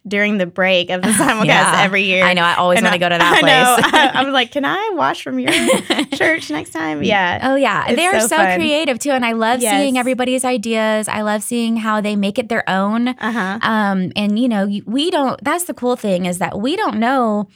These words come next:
Speaker 2: your community like you know your community.
Speaker 1: Right.
Speaker 2: So you can host an event that's really tailored to the ladies in
Speaker 1: Mm-hmm.
Speaker 2: your area. I know there's, um, one lady up in the north, they had a, a whoopie pie bar.
Speaker 1: Wow.
Speaker 2: Which was amazing
Speaker 1: Yeah.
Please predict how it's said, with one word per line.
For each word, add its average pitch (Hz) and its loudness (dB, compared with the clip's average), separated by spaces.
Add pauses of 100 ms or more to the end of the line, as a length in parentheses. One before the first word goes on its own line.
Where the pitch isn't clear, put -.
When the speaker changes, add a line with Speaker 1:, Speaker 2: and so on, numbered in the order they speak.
(140)
Speaker 2:
your 220 0
community 180 -2
like 156 -4
you 190 -2
know 170 -2
your 147 -4
community. 151 -6
Speaker 1:
Right. 160 -2
Speaker 2:
So 196 -2
you 247 0
can 349 -4
host 233 -2
an 202 -2
event 190 -4
that's 160 -6
really 214 -4
tailored 180 -6
to 170 -2 (240)
the 185 -2
ladies 185 0
in 185 0
Speaker 1:
Mm-hmm. - 0
Speaker 2:
your 170 -2
area. 170 -2 (260)
I 190 0
know 185 0
there's, 180 -2
um, 170 -2
one 185 -4
lady 175 -4
up 165 -6
in 170 -4
the 160 -2
north, 165 -4
they 175 -4
had 175 -4
a, 156 -2 (300)
a 170 0
whoopie 208 0
pie 185 0
bar. 175 -2 (160)
Speaker 1:
Wow. 196 -6
Speaker 2:
Which 214 -2
was 208 -2 (360)
amazing 185 4
Speaker 1:
Yeah. - 2